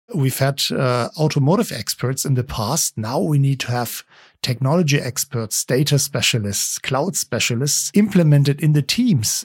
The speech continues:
And, uh, this means also that, uh, the teams will change their profile. And,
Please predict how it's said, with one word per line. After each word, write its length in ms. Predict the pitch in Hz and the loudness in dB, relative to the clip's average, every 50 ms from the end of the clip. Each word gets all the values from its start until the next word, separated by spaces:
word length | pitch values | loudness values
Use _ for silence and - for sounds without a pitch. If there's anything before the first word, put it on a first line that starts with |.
| - - | -6 -4
And, 320 | 135 127 127 127 123 - | -2 0 0 0 0 2
uh, 200 | 135 127 123 117 - - - - - _ - | 2 2 2 0 -4 -8 -16 -20 -12 _ -2
this 180 | 160 151 - | 0 2 2
means 400 | 160 160 180 190 175 143 - - | 4 4 6 6 4 4 2 -2
also 440 | - - 147 143 - - 151 135 127 | 0 0 0 2 2 4 4 4 4
that, 300 | 120 123 120 - - - 139 | 2 0 -2 -4 -6 -4 -2
uh, 160 | 127 123 120 | 0 0 0
the 160 | 117 131 135 | 0 -2 -2
teams 360 | - - 226 269 262 - - | 0 0 2 2 2 0 -2
will 100 | 131 127 | -2 -2
change 500 | - - - 139 139 143 143 135 123 - | 0 0 0 2 2 4 4 2 2 0
their 100 | - 117 | -2 -6
profile. 640 | 101 - - - 131 127 - - 113 101 101 101 104 | -8 -6 -6 -6 -6 -4 -4 -4 -4 -4 -4 -6 -6
And, 220 | 113 117 120 113 | -6 -6 -6 -6